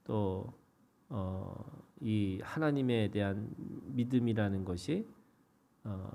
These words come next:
이 불가지론이죠. "너도 모르고 나도 모르는데 네가 어떻게 그렇게 잘하는 것처럼 얘기하느냐?" 이렇게 이야기하고 있는 겁니다. 어, 첫 번째는 삼 절이에요.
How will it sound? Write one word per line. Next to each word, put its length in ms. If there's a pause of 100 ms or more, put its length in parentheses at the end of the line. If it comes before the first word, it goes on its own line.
(100)
이 160
불가지론이죠. 1120 (160)
"너도 320
모르고 360
나도 300
모르는데 680 (180)
네가 280
어떻게 380
그렇게 280
잘하는 680
것처럼 440 (200)
얘기하느냐?" 1040
이렇게 280
이야기하고 580
있는 200
겁니다. 360 (1700)
어, 720 (440)
첫 160
번째는 440
삼 300
절이에요. 680